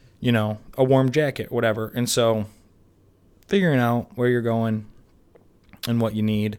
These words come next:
Um, this podcast will get you your foot in the door and kinda get you thinking, but,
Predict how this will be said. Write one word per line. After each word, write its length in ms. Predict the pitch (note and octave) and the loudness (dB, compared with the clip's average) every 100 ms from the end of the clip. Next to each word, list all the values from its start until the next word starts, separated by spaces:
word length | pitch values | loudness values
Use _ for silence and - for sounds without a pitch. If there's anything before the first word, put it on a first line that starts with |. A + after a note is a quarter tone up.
| - - - - - - | -14 -20 -20 -20 -20 -6
Um, 420 | A#2 A2+ A2 A#2 - | 0 0 0 -4 -4
this 120 | D3 | -2
podcast 380 | D3+ C#3 C3 A#2+ | 2 2 2 0
will 80 | A#2 | -2
get 160 | A2 | -2
you 160 | A2 A2 | -2 -2
your 140 | A2+ | -4
foot 200 | G#2+ C3+ | 0 0
in 60 | B2+ | 2
the 80 | A#2+ | 0
door 420 | A2+ A2 G#2+ G#2 - | 2 0 -2 -4 -10
and 100 | A#2+ | -6
kinda 180 | A#2 A2 | -6 -6
get 160 | G#2 | -8
you 60 | G#2+ | -8
thinking, 420 | A#2 G#2+ A2+ G#2 | -6 -6 -6 -6
but, 200 | G#2 - | -8 -10